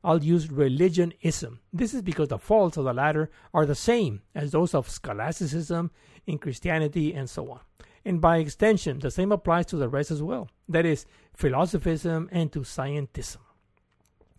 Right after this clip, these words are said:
Mission, means, and ends. Brief.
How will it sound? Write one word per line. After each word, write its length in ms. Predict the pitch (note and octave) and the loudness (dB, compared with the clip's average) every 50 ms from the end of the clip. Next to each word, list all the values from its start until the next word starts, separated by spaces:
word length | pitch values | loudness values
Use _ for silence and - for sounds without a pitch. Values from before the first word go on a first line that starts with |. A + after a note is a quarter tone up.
| - - - - - - - _ - | -20 -20 -20 -20 -20 -20 -16 _ -2
Mission, 580 | E3+ E3+ G#3 A#3+ A3+ - - G3 G3+ G3+ F#3+ F#3 | 2 4 4 4 4 4 4 4 4 2 0 -2
means, 540 | F#3 D#3+ E3 F3+ F#3+ F#3+ F#3+ F#3+ F3+ - - _ - | 0 2 4 4 4 4 4 2 0 -4 -8 _ -8
and 180 | D3 C3+ C3 _ - | -8 -8 -10 _ -10
ends. 420 | D3+ C3+ G#2+ F#2 D#2+ - - - - - | -10 -10 -10 -10 -14 -18 -20 -20 -14 -10
Brief. 380 | - A#2+ D3+ D#3 C3+ G#2+ - | -4 0 0 0 0 -2 -6